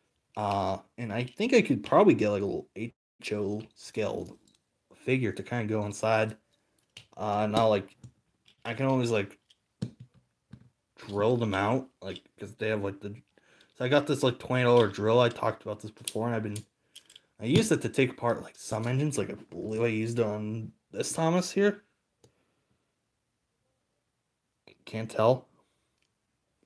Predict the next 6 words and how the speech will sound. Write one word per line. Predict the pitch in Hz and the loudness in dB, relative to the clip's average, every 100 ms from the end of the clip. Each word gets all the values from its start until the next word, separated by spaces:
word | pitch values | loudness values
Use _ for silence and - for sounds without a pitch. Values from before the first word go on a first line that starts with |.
| _ _ _ _ _ - - _ _ _ - _ _ _ _ _ 110 | _ _ _ _ _ -20 -20 _ _ _ -20 _ _ _ _ _ -4
Um, | 110 107 107 104 101 95 95 _ _ _ _ - - _ _ _ - - _ - - _ _ | 0 2 2 0 -4 -6 -10 _ _ _ _ -20 -20 _ _ _ -20 -20 _ -16 -16 _ _
but | 117 110 | -2 0
I | 113 | 2
used | 120 139 294 - | 4 4 2 0
it | 143 - | -2 -2
on | 110 113 113 110 107 104 | -4 -4 -2 -4 -6 -8